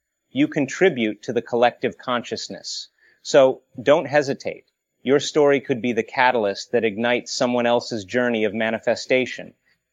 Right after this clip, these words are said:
The mind-body connection emphasizes that your thoughts and emotions are not separate from your physical body. They influence each other, and when you pay attention to this relationship, you gain deeper insights into your well-being.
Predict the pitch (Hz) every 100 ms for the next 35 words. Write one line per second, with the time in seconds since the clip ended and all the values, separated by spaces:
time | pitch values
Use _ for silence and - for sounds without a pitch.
0 | _ _ - 131 151 175 151 139 127 127
1 | 120 - 127 127 123 117 117 113 104 98
2 | 110 101 110 - 135 139 139 - 120 120
3 | 127 123 107 95 107 110 120 - - 139
4 | 139 104 - 110 104 98 117 107 110 92
5 | 107 101 90 87 _ _ _ _ - 113
6 | - 170 180 147 127 113 120 98 131 113
7 | 101 - _ _ _ - 120 123 120 -
8 | 131 120 - 180 180 147 135 110 110 -
9 | 110 107 101 110 - 110 107 _ _ _
10 | - 135 156 139 127 120 95 170 175 156
11 | 131 131 - 110 98 - 117 110 113 104
12 | 104 101 92 101 90